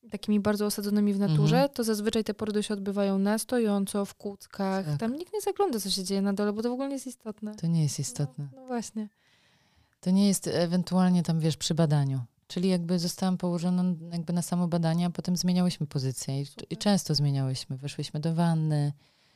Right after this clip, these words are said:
Speaker 2: na rozluźnienie, potem na piłkę. Pamiętam moment przy, na piłce przy drabinkach, że myślałam, że umieram po prostu. I, ale p-, przygotowałam się wcześniej mentalnie bardzo.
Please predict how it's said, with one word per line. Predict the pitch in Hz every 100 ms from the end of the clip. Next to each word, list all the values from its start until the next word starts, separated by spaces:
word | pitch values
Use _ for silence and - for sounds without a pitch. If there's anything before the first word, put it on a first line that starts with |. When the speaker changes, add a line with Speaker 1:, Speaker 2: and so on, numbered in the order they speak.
| _ _
Speaker 2:
na | 147
rozluźnienie, | 143 135 139 143 143 143 143
potem | 151 156 165
na | 170
piłkę. | - 165 165 - 156
Pamiętam | 147 151 151 143 151
moment | 147 151 147 -
przy, | -
na | 147
piłce | 147 151 -
przy | - 143
drabinkach, | 147 143 147 156
że | 147 156
myślałam, | 151 156 160
że | 160 180
umieram | 165 127 127 123 _ _ _ _
po | 147
prostu. | 139 143 - 151 - - _ -
I, | 160 151 - -
ale | 156 151
p-, | - _ _
przygotowałam | - 151 151 156 151 156 143
się | 143
wcześniej | - 135 - 139
mentalnie | 135 139 135 151 135 123 123
bardzo. | 131 139 127 110 110 117